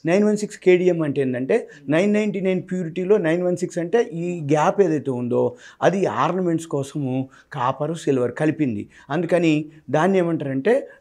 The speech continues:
ట్వంటీ ఫోర్ క్యారెట్స్ అనరు, ట్వంటీ టూ క్యారెట్స్, క్యారెట్స్ అంటారు. అలా ప్యూరిటీ ఎంతైతే తగ్గుతూ ఉందో, ధర కూడా తగ్గటం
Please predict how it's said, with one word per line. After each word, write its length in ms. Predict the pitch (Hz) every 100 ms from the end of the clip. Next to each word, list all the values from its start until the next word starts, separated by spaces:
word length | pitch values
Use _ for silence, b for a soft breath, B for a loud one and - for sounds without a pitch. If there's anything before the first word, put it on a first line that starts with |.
| -
ట్వంటీ 220 | 170 185
ఫోర్ 200 | 180 175
క్యారెట్స్ 380 | 147 135 117 -
అనరు, 260 | 113 95 -
ట్వంటీ 240 | 202 190
టూ 120 | 175 170
క్యారెట్స్, 480 | 139 120 123 -
క్యారెట్స్ 520 | - - 135 117 104 139
అంటారు. 280 | 104 98 B B B
అలా 460 | 156 208 214 180 202 B B -
ప్యూరిటీ 320 | 226 240 202
ఎంతైతే 380 | 208 185 190 151
తగ్గుతూ 400 | - 143 170 175
ఉందో, 280 | 151 139 -
ధర 220 | 131 127
కూడా 360 | 135 185 220 - B _
తగ్గటం 380 | 175 139 139 247